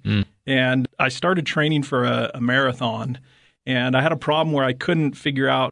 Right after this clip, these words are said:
Speaker 2: what runs I wanted to do, training runs. I'd have to do, like, an eight-mile run. So I got the Google Maps A P I was released.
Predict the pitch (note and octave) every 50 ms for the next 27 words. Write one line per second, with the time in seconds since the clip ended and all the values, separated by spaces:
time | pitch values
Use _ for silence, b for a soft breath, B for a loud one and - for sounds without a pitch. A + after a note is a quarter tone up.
0 | _ _ - B2 C3 C#3+ C#3 C#3 C#3 B2 B2+ C3 C#3 D3 C#3 C3 A#2 B2 A#2+ A#2+
1 | A#2+ A#2+ A#2+ B2 A#2 A#2 A#2+ A#2 A#2 A#2+ A#2+ - - C#3 C3+ C3 B2+ B2 A#2+ A#2+
2 | A#2 A2+ - B2 A#2 A#2 B2 C3 C3 C3 - B2 A2+ A2 A2 A#2 B2+ B2 B2 A#2+
3 | A2+ - B2 C3+ C#3+ - C3+ C3 B2 B2 B2 B2 B2 A#2+ A2+ A#2+ A#2+ - B2+ B2
4 | B2+ B2+ C#3 C#3 C3 - - _ b b b b b b b b - C3 A#2+ C#3+
5 | D#3+ D#3+ D#3 C3+ C3+ C#3 D3 C#3+ - - B2 B2 B2 - B2+ B2 A#2+ A#2 A#2+ A#2+
6 | B2 B2 A#2+ A#2+ B2 A#2+ B2 A#2 A#2 - - - - -